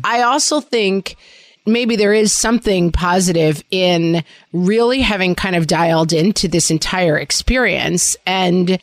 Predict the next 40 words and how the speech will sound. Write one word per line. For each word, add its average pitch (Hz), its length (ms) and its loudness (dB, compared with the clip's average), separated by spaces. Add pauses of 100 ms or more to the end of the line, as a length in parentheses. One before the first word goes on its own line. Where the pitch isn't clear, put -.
I 208 100 -2
feel 285 220 -2
like 349 220 -2
in 262 100 2
the 226 80 2
beginning, 196 560 -2
I 165 60 -2
saw 180 260 0
a - 20 2
lot 180 280 0
of 190 100 0
feedback 170 580 -4
from 165 160 -2
people 208 480 0 (200)
that 170 220 0
was 175 280 2
like, 175 160 -2 (320)
"Well, 185 180 2
why 190 300 0
aren't 320 320 2
they 208 380 0 (100)
blah, 185 240 2
blah, 175 240 2
blah? 170 140 0
Why 240 200 2
aren't 427 220 0
they 311 140 0
this?" 370 340 0
There's 330 320 0
a 453 60 0
real 392 240 2
good 294 160 -2
reason 269 380 2
why 262 120 0
people 240 340 0
aren't 202 380 0
suddenly 208 800 0 (380)
perfectly 214 680 0
transitioning 185 800 0
into 190 320 -2